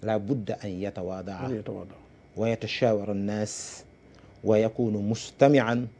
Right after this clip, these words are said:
Speaker 1: ويكون له، يعني، قدرة ال-
Speaker 2: الاستماع.
Speaker 1: أيوة، قدرة الاستماع.
Speaker 2: ما شاء الله.
Speaker 1: مهم.
Speaker 2: أستاذ،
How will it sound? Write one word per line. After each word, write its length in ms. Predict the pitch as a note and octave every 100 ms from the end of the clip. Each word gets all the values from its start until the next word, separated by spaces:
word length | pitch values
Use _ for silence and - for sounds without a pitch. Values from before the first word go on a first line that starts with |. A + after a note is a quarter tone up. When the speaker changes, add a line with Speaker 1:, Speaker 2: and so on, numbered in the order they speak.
| -
Speaker 1:
ويكون 360 | A2 B2 A#2+ A2+
له، 180 | G#2
يعني، 280 | G#2+ G2 G#2+
قدرة 500 | G#2+ - F#3+ C3+ C3 -
ال- 420 | A#2+ B2+ A2+ D3+ -
Speaker 2:
الاستماع. 420 | - - G#2+ G#2 - -
Speaker 1:
أيوة، 640 | G2 G#2+ F#2 F2+ E2+ E2+
قدرة 340 | F2 G#2+ G2+ F#2+
الاستماع. 600 | F#2 - - - F#2+ - - - - - _ _ -
Speaker 2:
ما 80 | B2+
شاء 180 | C#3+ B2
الله. 280 | B2+ B2+ G2+
Speaker 1:
مهم. 80 | A#2 G#2+ -
Speaker 2:
أستاذ، 420 | A#2+ E3 F3 D3+